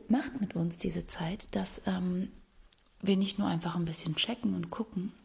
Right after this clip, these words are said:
sondern dass wir es negativ bewerten. Ganz vieles, was wir schon geschafft haben, negativ bewerten, weil wir es eben noch nicht so geschafft haben, wie wir es wollten.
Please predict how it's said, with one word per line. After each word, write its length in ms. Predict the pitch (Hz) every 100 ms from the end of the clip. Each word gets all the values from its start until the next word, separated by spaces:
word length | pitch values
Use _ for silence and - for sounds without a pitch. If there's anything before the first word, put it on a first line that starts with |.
| -
sondern 340 | 180 170 170
dass 220 | 160 160
wir 60 | 175
es 120 | 165
negativ 540 | 175 170 175 170 165 -
bewerten. 520 | 165 165 160 - 185
Ganz 300 | 240 262 262
vieles, 340 | 247 214 -
was 200 | 180 165
wir 80 | 185
schon 180 | - 175
geschafft 560 | 165 - - - -
haben, 140 | 175 170
negativ 520 | 180 196 185 190 165
bewerten, 640 | 185 175 185 - 190 170 - - - - _ -
weil 140 | 165
wir 80 | 165
es 100 | 165
eben 220 | 170 160
noch 100 | 160
nicht 200 | 147 147
so 300 | 160 156 175
geschafft 580 | 185 165 - 165 - -
haben, 360 | 156 156 156 160 - _ _ _ _
wie 140 | 156
wir 60 | 165
es 160 | -
wollten. 400 | - 165 - 151